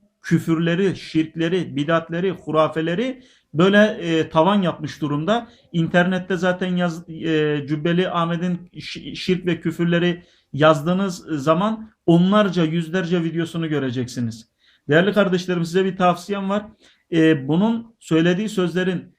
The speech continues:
e, küfür mü, şirk mi olduğunu bilebilmek için siz dinleyenlerin tevhid ve şirk konularına vakıf olması icap eder. Tevhid nedir, şirk nedir, tevhidi bozan unsurlar nelerdir,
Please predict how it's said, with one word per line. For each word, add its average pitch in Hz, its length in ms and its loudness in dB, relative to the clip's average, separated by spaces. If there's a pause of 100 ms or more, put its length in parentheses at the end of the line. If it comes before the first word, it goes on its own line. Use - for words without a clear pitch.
(260)
e, 147 420 2 (100)
küfür 185 280 0
mü, 202 160 2
şirk 208 280 -4
mi 196 80 -2
olduğunu 185 400 0
bilebilmek 180 540 -2
için 233 440 -4 (540)
siz 214 460 4
dinleyenlerin 196 840 0 (580)
tevhid 196 540 4
ve 180 100 2
şirk 226 340 -6
konularına 196 540 0
vakıf 180 340 0
olması 165 380 -2
icap 135 300 -2
eder. 117 340 -8 (480)
Tevhid 170 460 4
nedir, 190 260 2
şirk 208 340 -4
nedir, 196 340 -2
tevhidi 175 420 0
bozan 190 300 -4
unsurlar 190 560 -2
nelerdir, 185 540 0